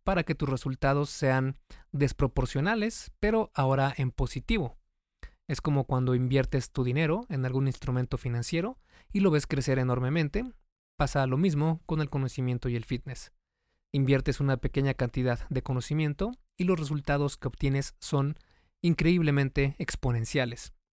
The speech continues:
Así que, una vez que logras subir ese escalón, ya no hay vuelta atrás. Aunque quisieras, ya no puedes volver a bajarlo. Te conviertes en otra persona y dejas de ser el toro que no sabía ni dónde estaba.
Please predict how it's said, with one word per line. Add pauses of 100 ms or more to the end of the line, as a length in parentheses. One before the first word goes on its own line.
(420)
Así
que, (180)
una
vez
que
logras
subir
ese
escalón, (320)
ya
no
hay
vuelta
atrás. (440)
Aunque
quisieras,
ya
no
puedes
volver
a
bajarlo. (640)
Te
conviertes
en
otra
persona
y
dejas
de
ser
el
toro (120)
que
no
sabía (120)
ni
dónde
estaba.